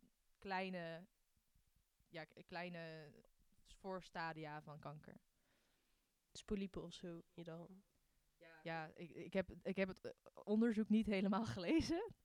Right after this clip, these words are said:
Speaker 1: Wel superlang. Maar er stond gewoon als, als kop, zeg maar, "Mieren kunnen dat waarschijnlijk. En we gaan dat verder onderzoeken." En dat is dus echt eruit gekomen. En als dat werkt, dan zou je wel dat soort dingen kunnen toepassen of daaraan kunnen werken.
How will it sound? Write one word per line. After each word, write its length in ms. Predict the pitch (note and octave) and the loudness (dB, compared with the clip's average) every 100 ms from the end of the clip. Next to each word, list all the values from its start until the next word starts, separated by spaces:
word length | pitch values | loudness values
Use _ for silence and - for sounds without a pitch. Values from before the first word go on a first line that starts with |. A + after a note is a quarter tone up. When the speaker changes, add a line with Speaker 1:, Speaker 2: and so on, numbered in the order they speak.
| _ | _
Speaker 1:
Wel 180 | E3+ | 0
superlang. 600 | D#3 - E3 E3 E3 G#3+ C#4 | 2 2 4 4 6 4 4
Maar 160 | G3+ G3 | 4 4
er 60 | |
stond 260 | G3+ A#3 A3+ | 4 4 2
gewoon 420 | A#3 A3+ A3+ A3+ | 0 2 2 0
als, 240 | G3+ F#3+ | -2 -4
als 200 | - F#3 | -4 -8
kop, 220 | - A#3+ - | -4 -4 -4
zeg 240 | B3 A3 | -6 -4
maar, 380 | G#3+ G3+ G3 G3 - | -4 -2 -4 -6 -10
"Mieren 420 | - G3 G#3+ G#3 F#3+ | -6 -2 0 -2 -6
kunnen 240 | G3+ G3 | -10 -8
dat 180 | E3 - | -8 -8
waarschijnlijk. 680 | D#3+ E3 D#3+ D#3 D#3 F#3 | -8 -6 -6 -8 -8 -10
En 140 | - E3+ | -10 -12
we 80 | F3 | -10
gaan 140 | F3+ | -10
dat 120 | F3+ | -10
verder 180 | - F3 | -8 -8
onderzoeken." 400 | E3 F3 F3 - | -6 -6 -8 -8
En 60 | D#3+ | -12
dat 120 | D#3+ | -12
is 80 | E3+ | -12
dus 140 | F3 | -16
echt 260 | E3+ E3+ - | -16 -20 -14
eruit 280 | F#3 D#3+ E3+ | -10 -8 -8
gekomen. 580 | G3 F3+ F3+ F3+ G3 A#3 _ _ _ | -6 -2 -2 -2 -8 -12 _ _ _
En 140 | - F3+ | -2 2
als 160 | A3 | 2
dat 160 | G#3 F#3+ | 2 0
werkt, 480 | G3 G3+ E3+ - F#3 | 0 0 -2 -6 -6
dan 360 | E3+ E3+ E3 - _ _ _ _ _ _ | -6 -4 -10 -16 _ _ _ _ _ _
zou 200 | _ F3+ | _ -8
je 60 | F3 | -8
wel 220 | F3 F3+ | -6 -8
dat 160 | E3 F3 | -8 -10
soort 120 | E3+ | -10
dingen 180 | E3+ E3+ | -10 -10
kunnen 200 | E3+ E3 | -10 -10
toepassen 680 | F#3 F3 F3+ F3 - F#3 F#3+ | -12 -8 -8 -8 -10 -8 -8
of 120 | E3+ | -8
daaraan 340 | D#3+ E3 D#3+ E3 | -4 -4 -2 -4
kunnen 220 | E3 E3 | -6 -4
werken. 540 | D#3+ E3 - E3+ F3 | -4 -6 -8 -12 -12